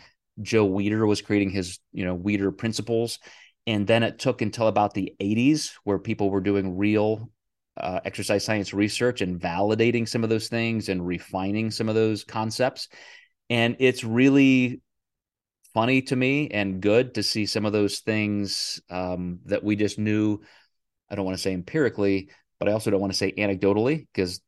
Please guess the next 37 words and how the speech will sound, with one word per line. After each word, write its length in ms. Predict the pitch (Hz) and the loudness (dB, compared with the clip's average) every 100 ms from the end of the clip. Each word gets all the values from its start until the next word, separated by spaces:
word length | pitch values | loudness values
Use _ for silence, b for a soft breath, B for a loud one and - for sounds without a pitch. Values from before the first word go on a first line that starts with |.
| _ | _
these 160 | 107 104 | 0 4
are 120 | 95 | 2
real 220 | 101 107 | 4 0
people 420 | - - 117 101 | 0 -6 -2 0
spending 320 | 95 - 101 98 | -2 -2 -2 0
their 120 | 95 | -4
entire 340 | 92 104 101 | -4 -2 -2
careers, 680 | 95 - 123 110 95 95 - - | -4 -2 0 2 0 -2 -6 -6
and 340 | 98 95 92 - | -4 -2 -4 -4
you 160 | 101 | -2
don't 320 | 104 117 98 | 2 2 0
do 160 | 98 120 | -2 2
what 140 | 98 | 2
doesn't 240 | 90 98 90 | 0 -2 0
work. 360 | 113 - - - - | 0 -2 -6 -20 -12
Uh, 140 | 92 | -8
very 360 | 90 113 120 104 | 0 2 4 2
quickly 800 | - - 147 143 113 101 98 - b b - | 0 -6 -6 -4 0 2 0 -4 b b -6
in 220 | 107 104 | -2 0
the 100 | 95 | 0
training 640 | 87 - - 113 113 113 104 | -2 -6 -4 -2 0 0 -2
lab 540 | 98 104 110 95 95 | 0 0 -2 -4 -4
of 280 | 98 95 95 | -2 -2 -2
your 220 | 98 - | -2 -2
own 240 | 104 98 | -4 -4
body 640 | 90 95 101 107 95 92 - | -2 -2 -2 -2 0 -2 -4
and 100 | 98 | -4
your 140 | 95 | -2
own 120 | 92 | -4
training, 540 | 90 170 160 98 98 - B B _ _ | -4 -4 -4 -2 -4 -8 B B _ _
you 240 | 113 127 | 0 2
gravitate 720 | 123 104 135 135 - 101 98 | 4 2 2 2 0 0 0
toward 240 | - 101 98 | 0 -2 0
what 160 | 107 | -2
works 240 | 131 165 - | 0 -4 -4
for 100 | 92 | -4
you, 280 | 82 76 | -4 -8